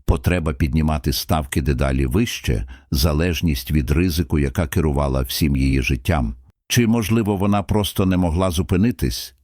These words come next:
не здатна втримати себе, змушена невтомним голодом, який можна було вгамувати лише новими, ще більшими порушеннями меж? Якою б не була причина, цей вчинок став фатальним, саме тоді вся система, яку вона побудувала,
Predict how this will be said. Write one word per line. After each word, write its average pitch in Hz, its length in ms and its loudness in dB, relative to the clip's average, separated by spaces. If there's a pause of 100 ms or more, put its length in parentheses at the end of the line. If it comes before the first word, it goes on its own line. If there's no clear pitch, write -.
(180)
не 110 200 6
здатна 80 500 0
втримати 76 600 0
себе, 71 500 0 (340)
змушена 107 640 2
невтомним 98 680 2
голодом, 76 640 0 (300)
який 95 420 0
можна 90 420 2
було 87 280 2
вгамувати 82 760 0
лише 80 420 0
новими, 73 640 2 (320)
ще 104 200 2
більшими 78 440 2
порушеннями 62 640 2
меж? 60 420 -2 (300)
Якою 175 420 2
б 127 60 0
не 123 100 4
була 117 280 2
причина, 67 640 0
цей 85 260 0
вчинок 80 460 0
став 80 240 -2
фатальним, 78 720 -2 (260)
саме 120 340 2
тоді 104 280 0
вся 104 260 0
система, 82 580 0
яку 69 300 0
вона 69 280 0
побудувала, 78 840 0